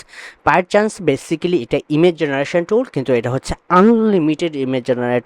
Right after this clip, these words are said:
করতে পারবেন for free। তো ন্যানো ব্যানানা দিয়ে আমরা আসলে ফ্রিতে জেনারেট করতে পারি, এটা ঠিক আছে, কিন্তু এখানে আপনি হাজার হাজার ফ্রি অপশনস পাবেন, যেগুলো দিয়ে আপনার এক-, একদম সাধারণ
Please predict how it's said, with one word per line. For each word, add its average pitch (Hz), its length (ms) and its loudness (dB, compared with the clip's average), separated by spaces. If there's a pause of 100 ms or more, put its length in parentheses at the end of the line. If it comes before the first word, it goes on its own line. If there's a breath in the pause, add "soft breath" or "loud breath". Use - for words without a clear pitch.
করতে - 260 -2
পারবেন 156 240 2 (500 loud breath)
for 143 160 6 (260)
free। 147 260 0 (220)
তো 170 60 6 (200)
ন্যানো 127 300 6
ব্যানানা 202 360 2
দিয়ে 185 220 0
আমরা 156 200 2
আসলে 139 300 -2
ফ্রিতে 139 260 2 (100)
জেনারেট 131 360 4
করতে 143 240 0
পারি, 127 160 0 (100)
এটা 120 120 -2 (100)
ঠিক 151 200 -4
আছে, - 160 -4 (500 loud breath)
কিন্তু 185 180 -4 (220)
এখানে 214 320 -2 (120)
আপনি - 160 -2 (200)
হাজার 143 300 0 (100)
হাজার 131 260 -2 (160)
ফ্রি 135 220 -2 (380)
অপশনস 190 400 -4 (160)
পাবেন, 117 280 -2 (480 loud breath)
যেগুলো 135 340 6
দিয়ে 151 120 4 (100)
আপনার 139 200 2 (240)
এক-, - 220 -16 (120)
একদম 160 240 4 (380)
সাধারণ 143 480 2